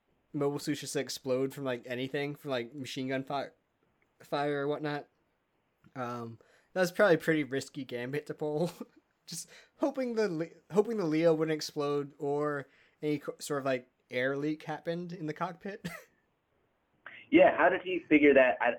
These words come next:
Speaker 2: I don't know what he did, like, put a little explosive on it or something so it would, you know, well, I mean, <laughs> this is the, this is the rabbit hole we need to go down, 'cause he
Speaker 1: <laughs> Yeah.
Speaker 2: says,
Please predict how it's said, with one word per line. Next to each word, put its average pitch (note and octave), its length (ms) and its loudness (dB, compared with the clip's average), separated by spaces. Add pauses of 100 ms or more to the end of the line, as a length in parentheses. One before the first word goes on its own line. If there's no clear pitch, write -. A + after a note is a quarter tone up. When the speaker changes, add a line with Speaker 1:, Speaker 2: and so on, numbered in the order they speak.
Speaker 2:
I - 20 2
don't C3 100 -2
know C#3 60 -2
what B2+ 200 0
he A#2 80 -6
did, B2+ 260 4
like, F2+ 160 2 (200)
put G2+ 120 0
a G2+ 40 2
little G#2 240 4
explosive G#2 540 0
on C#3+ 200 4
it D#3 100 -2
or D3 160 2
something D#3 560 -6
so G#2 220 6
it F#2 40 0
would, F#2+ 240 2 (1080)
you G2+ 120 2
know, F#2 280 4 (880)
well, A#2 180 6
I A#2 60 4
mean, - 200 -4 (460)
<laughs> - 240 -8 (400)
this C3+ 160 6
is C3+ 140 4
the, C3 160 8
this B2+ 160 6
is B2 120 -4
the B2+ 80 6
rabbit A#2 280 8
hole G#2+ 120 8
we A2 100 4
need A2 120 -6
to A2 80 -2
go G#2 140 2
down, G2+ 320 0
'cause A2 120 4
he A2+ 100 -2
Speaker 1:
<laughs> - 20 -8
Yeah. - 140 8
Speaker 2:
says, D3 160 -2